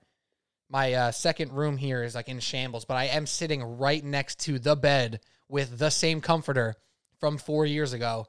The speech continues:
when we started this. And thankfully it's been washed a good bit of time since then. Um, but yeah, it's, <laughs> it's funny to think that because we, we thought we were, like, breaking ground. I took the Mac off the desk 'cause there was too much echo on the desk. We're like, "Put it on the bed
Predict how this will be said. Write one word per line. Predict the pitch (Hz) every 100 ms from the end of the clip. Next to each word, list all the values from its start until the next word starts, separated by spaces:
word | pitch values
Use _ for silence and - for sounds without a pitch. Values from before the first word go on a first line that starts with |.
| _ _ _
when | - 143
we | 143
started | - 143 143 120
this. | 113 -
And | - 131 127 123
thankfully | 151 - 147
it's | 131
been | - 135
washed | 127 147 139 -
a |
good | 117 135
bit | 117 -
of | 123
time | 143 135 123
since | - 123
then. | - 120 110 - _ _ -
Um, | 135 123 113 104 -
but | - -
yeah, | 156 139
it's, | 135 - -
<laughs> | - -
it's | 135
funny | - 170 175
to | 151
think | 175 160
that | 139 131
because | - 139
we, | 143
we | 165 143 170
thought | 170 165 160
we | 160
were, |
like, | 151 135
breaking | 131 147 147 131
ground. | 135 143 127
I |
took | 123 151
the | -
Mac | 143 143 147 - _ _ _ -
off | 160 165 -
the | 139
desk | 123 143 135 - - _ _ -
'cause | 143
there | 139 143
was | 143
too | -
much | 180 160 -
echo | 151 156 143
on | 135
the | 131
desk. | 147 139 139
We're |
like, | 123 _
"Put | - 160
it | 151
on | 143
the | 120
bed | 110 143 131 117